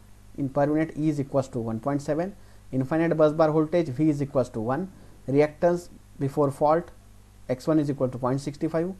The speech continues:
X two is equals to one point eight, X three is equals to point eight.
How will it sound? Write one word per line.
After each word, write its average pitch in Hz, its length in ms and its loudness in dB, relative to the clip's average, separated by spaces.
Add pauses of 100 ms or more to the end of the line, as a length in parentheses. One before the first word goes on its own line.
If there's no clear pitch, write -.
(380)
X - 200 -10
two 175 100 0
is 156 120 4
equals 139 300 2
to 123 80 -4
one 113 160 -2
point 147 260 0
eight, 180 200 2 (500)
X 127 180 -2
three 165 140 0
is 139 120 2
equals 117 280 -2
to 170 100 -2
point 104 360 -6
eight. 95 200 -12